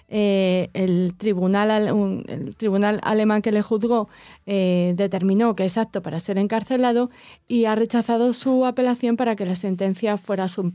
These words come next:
suspendida. Pero, eh, Groening en esta ocasión ha apelado al Tribunal Constitucional para que determine si la condena, eso, violaría,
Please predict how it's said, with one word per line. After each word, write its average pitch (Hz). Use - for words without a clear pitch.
suspendida. 208
Pero, 294
eh, 196
Groening 233
en 226
esta 233
ocasión 269
ha 214
apelado 220
al 233
Tribunal 190
Constitucional 220
para 214
que 190
determine 190
si 220
la 208
condena, 214
eso, 175
violaría, 185